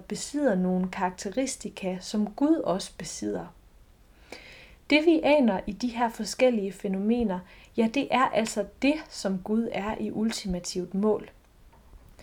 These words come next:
Han er det fuldstændigt. Men i den her forbindelse er det dog vigtigt at notere sig en ret væsentlig ting. For skønheden, som vi sanser,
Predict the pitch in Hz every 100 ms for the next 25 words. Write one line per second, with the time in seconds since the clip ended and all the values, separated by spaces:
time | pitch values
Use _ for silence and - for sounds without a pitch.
0 | - - 240 240 233 - 311 330 - 190
1 | 170 170 - - _ - - _ - -
2 | - - - - - 220 226 233 233 262
3 | 302 311 320 262 226 294 277 196 - 202
4 | 202 214 208 196 196 185 254 - 196 -
5 | - 202 196 185 - 190 185 185 180 180
6 | 190 185 190 214 - - 214 214 - 185
7 | - 185 175 - - - - - - -
8 | 220 214 208 - 269 302 285 214 202 220
9 | 208 202 - 214 240 254 226